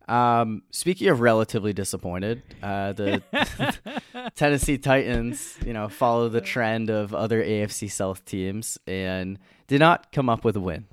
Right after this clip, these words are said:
Speaker 1: Uh, despite jumping up to a thirteen nothing halftime lead, feeling like they had a ton of chances to put this game away,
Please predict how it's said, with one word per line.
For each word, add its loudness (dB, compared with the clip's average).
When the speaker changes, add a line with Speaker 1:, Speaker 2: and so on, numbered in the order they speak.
Speaker 1:
Uh, -2
despite 2
jumping 2
up 6
to 4
a 10
thirteen 2
nothing 0
halftime -2
lead, -4
feeling 2
like 2
they 0
had 2
a -2
ton 4
of 2
chances -4
to -6
put -4
this -6
game -4
away, -4